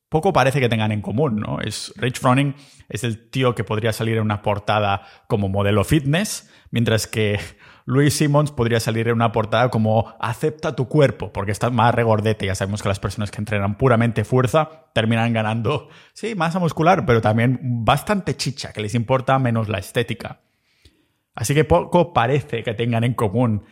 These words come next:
el crossfitero por excelencia y un powerlifter gordifuerte, pero en realidad sí lo tienen, y es el método emom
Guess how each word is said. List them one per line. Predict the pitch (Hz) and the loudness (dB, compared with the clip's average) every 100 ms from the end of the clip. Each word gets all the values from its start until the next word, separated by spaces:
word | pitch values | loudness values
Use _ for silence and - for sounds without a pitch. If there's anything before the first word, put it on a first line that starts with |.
| _ - | _ -2
el | 120 110 | -2 2
crossfitero | 127 113 - - 110 123 127 113 | 2 2 -2 -6 -2 2 2 0
por | 107 | -4
excelencia | 98 - 101 135 131 147 143 - _ _ _ _ _ - | -4 -4 -2 -2 -2 -4 -6 -10 _ _ _ _ _ -4
y | 107 | -2
un | 113 | 0
powerlifter | 107 113 110 107 104 - 107 104 | 2 4 4 0 -2 0 -2 2
gordifuerte, | 107 95 101 - 127 - 202 - _ _ _ _ | 0 2 -2 2 2 0 -8 -8 _ _ _ _
pero | 120 113 | -6 -4
en | |
realidad | 107 117 147 190 | -2 0 -2 0
sí | 180 | -2
lo | 117 | 0
tienen, | 202 208 95 - | -2 -4 -8 -6
y | 127 | -4
es | 147 - - | -4 -6 0
el | 135 117 | 2 2
método | 113 160 180 170 170 - _ _ | 2 0 0 0 -2 -8 _ _
emom | - 185 117 101 107 | -2 2 2 0 -6